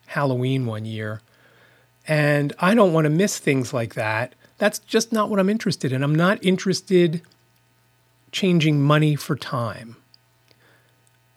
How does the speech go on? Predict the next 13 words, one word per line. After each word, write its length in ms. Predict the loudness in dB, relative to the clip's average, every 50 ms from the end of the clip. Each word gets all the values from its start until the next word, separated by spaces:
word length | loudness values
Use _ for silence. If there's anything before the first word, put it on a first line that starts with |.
| _ _ _
If 160 | -6 -2 0 0
I 60 | 0
have 280 | 0 0 0 0 2
a 60 | 2 2
business, 540 | 2 2 0 0 0 -2 -4 -4 -4 -8 -12 _ _ -4
like 240 | -2 0 0 2
the 100 | 2 2
vending 400 | 4 6 6 6 4 4 2 2
business 420 | 0 0 0 0 0 -2 0 0 0
or 120 | 0 0
digital 340 | 0 -2 -2 0 0 -2 0
graphics 540 | 0 2 2 2 0 0 -4 -6 -8 -6 -6
design, 600 | -6 -4 -4 -4 -4 -4 -4 -4 -4 -6 -8